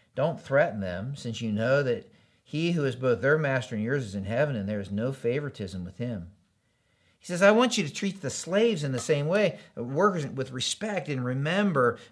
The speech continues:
with God there's no favoritism." What he's saying is this, bosses, masters, leverage your authority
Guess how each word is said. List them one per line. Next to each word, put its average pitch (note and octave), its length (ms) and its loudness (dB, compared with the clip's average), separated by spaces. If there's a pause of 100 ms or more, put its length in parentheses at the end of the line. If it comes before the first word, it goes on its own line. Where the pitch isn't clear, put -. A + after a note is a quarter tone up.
with A2+ 200 -6
God E3 360 2
there's B2+ 180 -2
no B2+ 140 -2
favoritism." A#2 880 -4 (420)
What F#3+ 120 0
he's G#3 160 4
saying A#3+ 340 4
is D#3+ 140 0
this, E3+ 180 -2
bosses, D3 680 2
masters, C3+ 600 -4
leverage F3+ 640 2
your C#3+ 120 -4
authority C3 680 -2